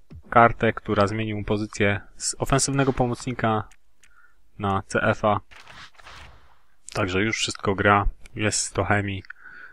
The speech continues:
Każdy z zawodników ma dziewięć chemii. I tu widzicie, jak stoimy w tabeli. Czwarta liga, trzy punkty po dwóch meczach. Niestety ostatni mecz porażka. Tu już ułożyłem skład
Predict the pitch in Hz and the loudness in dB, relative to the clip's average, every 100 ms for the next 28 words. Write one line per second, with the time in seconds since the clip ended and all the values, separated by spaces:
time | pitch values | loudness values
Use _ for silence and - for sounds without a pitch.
0 | - 117 104 104 110 104 107 - 101 - | 0 2 4 6 6 4 0 -4 -6 -6
1 | 92 - 120 110 - 110 101 98 - - | -4 0 0 0 -2 -2 -2 -8 -12 -20
2 | - - - - - - - - - 107 | -20 -20 -20 -20 -20 -20 -20 -20 -8 -6
3 | 95 - 143 143 - - - 113 117 120 | -6 0 4 4 0 -14 -10 -4 -2 -2
4 | 113 113 110 - 117 117 - 117 113 113 | 2 4 4 6 6 6 2 0 0 0
5 | - 107 110 113 123 - 117 113 117 110 | 2 6 6 4 0 2 4 4 2 0
6 | 107 117 127 - - - - - - 117 | 6 8 8 4 -16 -20 -10 -4 0 2
7 | 127 117 - 120 110 107 - 107 - 117 | 2 0 -2 0 2 0 0 0 4 4
8 | - - - - - 110 - 117 - 113 | 4 -6 -20 -16 -8 -4 2 2 2 -2
9 | - 110 - 107 101 - - - - 120 | 2 2 2 -4 -4 -4 -8 -4 4 6
10 | 117 - 113 110 - - - - - - | 6 4 2 2 0 -20 -20 -20 -20 -8
11 | - 107 98 - - 151 147 135 135 127 | -2 0 0 -2 6 8 10 8 4 2
12 | - 123 117 - | 6 8 8 2